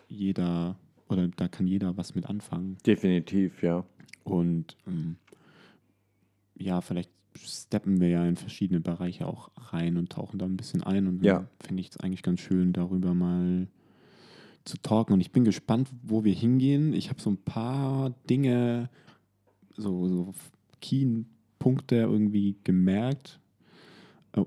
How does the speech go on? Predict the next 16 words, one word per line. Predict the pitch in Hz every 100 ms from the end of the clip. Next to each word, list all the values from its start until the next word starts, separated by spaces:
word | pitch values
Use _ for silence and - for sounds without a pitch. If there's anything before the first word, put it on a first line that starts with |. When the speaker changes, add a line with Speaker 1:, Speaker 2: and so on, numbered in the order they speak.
| 92
Speaker 1:
gemerkt, | - 90 87 82 - -
ähm, | 87
aufgeschrieben. | - 113 - 110 - 117 120 127 135
Mm, | 101 95 95 95 95 _ _ _ _ _ _ _ -
aber | - 95 95
wie | 101
immer, | 110 131 120 127 147 _ _ - _ _ _ -
äh, | 98
irgendwas | 98 120 120 104
vergisst | - - 131 -
man | 123
am | 95
Ende. | 90 101 120 143 143 _ _ _
Speaker 2:
Ja. | 87 78 78 90 - _ - -
Speaker 1:
Und, | 180 110 98 98 98 - - _ - - - - - - _
äh, | 104 98 95